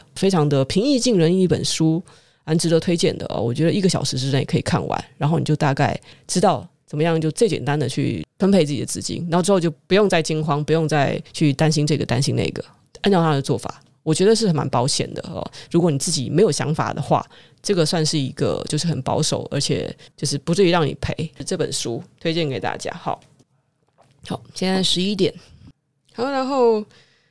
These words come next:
哦，接下来这本书哦，<laughs> 我先抱怨一下，现在怎么回事啊？这个推荐人的照片放在书腰上，搞得我以为说是这个人写的。以前那个，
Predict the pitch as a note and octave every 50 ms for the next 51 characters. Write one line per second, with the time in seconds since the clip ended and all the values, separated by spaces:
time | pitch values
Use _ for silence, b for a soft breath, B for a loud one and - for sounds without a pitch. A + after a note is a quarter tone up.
0 | b b - A#3+ A3+ A3+ D4 D#4 D#4 D4+ C#4+ C#4+ C#4 A#3 E3+ E3+ - G#3 G3+ G3+
1 | F3+ - - G#3+ G3 E3+ D#3+ - - - - - C4 - - D#4 G4+ A4 G#4+ G4
2 | E4+ D4+ D4+ D4 C4 G#3 F#3 G#3 - A3 D#3+ - - - - - E4 D#4 - F#3+
3 | D#3+ F3+ C3+ C#3 D#3+ D#3+ - F3 D3+ D3+ - B B B B B B B B B
4 | B - - B B B B B B B B B B B B B B B _ -
5 | - - - - - - C4+ C4+ C#4 B3+ G3+ E3+ D3+ D#3 E3+ F3 - - D3+ C#3
6 | C#3+ - - F3 - - - - - - A#3 G#3+ F#3+ G#3+ G3 F#3+ F3+ - - F#3
7 | E3+ F3 F3+ F3 E3+ F3 - D#3+ - - - B B B B B B - F#3 F#3+
8 | G#3 C4 D4 B3+ F#3 D#3 F3+ G#3 G3+ E3+ D#3+ E3 D#3+ E3+ A3 A#3 A3+ A#3 A3+ A#3
9 | - D#3+ C#3 B2+ C#3+ D3+ - - - - F2 - - - G3 - - _ - -
10 | _ _ - F#3+ G3+ G3 A3 G#3+ A#3+ B3+ B3+ A3+ F#3+ E3 D#3 D3+ C#3+ C#3 B2+